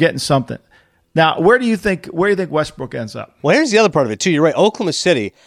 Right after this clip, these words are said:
Speaker 2: how, what, what an indictment on Westbrook. Like, Durant was like, "Get me the hell out of here." Paul George is like, "Get me the hell out of here. Like, I don't wanna play with this guy."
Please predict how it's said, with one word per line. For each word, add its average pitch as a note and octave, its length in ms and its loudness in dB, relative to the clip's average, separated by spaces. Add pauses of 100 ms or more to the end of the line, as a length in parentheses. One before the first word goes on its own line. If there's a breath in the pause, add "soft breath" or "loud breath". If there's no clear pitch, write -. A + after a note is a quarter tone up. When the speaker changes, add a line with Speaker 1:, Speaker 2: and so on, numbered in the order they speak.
(100)
Speaker 2:
how, - 160 -10
what, A#3 300 2
what C4 120 4
an D#4 100 4
indictment D3+ 560 0
on A#2 140 2
Westbrook. A2+ 500 -4
Like, B2 160 -8
Durant E3 340 2
was C3 120 -4
like, A#2+ 120 -4
"Get D#3+ 160 -2
me E3 100 -2
the C3 120 2
hell A#2+ 180 0
out G#2+ 140 0
of F2+ 80 -4
here." D#2 160 -14 (300 soft breath)
Paul E3+ 220 4
George D#3 180 2
is A#2+ 100 -8
like, G2+ 160 -4
"Get C3+ 160 -2
me C3+ 80 -4
the A#2+ 140 0
hell A#2 160 2
out G2+ 160 0
of F#2+ 80 -4
here. D#2+ 100 -12
Like, F#2 240 -4
I D3+ 160 2
don't E3+ 220 2
wanna C3 160 0
play A#2 180 2
with B2 120 -2
this F2 180 -8
guy." D2+ 240 -14